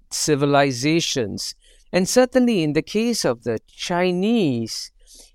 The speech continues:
believing that at some point or another that the whole Chinese Communist Party will collapse and, and there'll be a, a sudden ex-, uh, color revolution in China, and that there'll be a new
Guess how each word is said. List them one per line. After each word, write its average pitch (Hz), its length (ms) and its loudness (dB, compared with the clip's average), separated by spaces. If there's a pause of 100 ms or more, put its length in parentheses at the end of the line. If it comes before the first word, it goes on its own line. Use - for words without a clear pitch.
(140)
believing 214 640 2
that 139 160 0
at 156 160 2
some 226 640 2
point 196 340 0
or 156 60 2
another 139 580 2
that 117 300 -4
the 131 220 0
whole 190 320 0
Chinese 156 540 0
Communist 147 600 -2
Party 143 400 2
will 120 140 0
collapse 143 640 2
and, 123 280 -2 (500)
and 131 380 0
there'll 135 180 4
be 135 220 0
a, 117 380 0
a 120 260 -8
sudden 156 400 4
ex-, 117 180 -2
uh, 117 480 -8 (100)
color 160 320 6
revolution 139 720 2
in 120 160 -2
China, 143 560 2
and 123 280 -2
that 117 200 2
there'll 127 260 4
be 123 340 0
a 110 140 0
new 143 380 4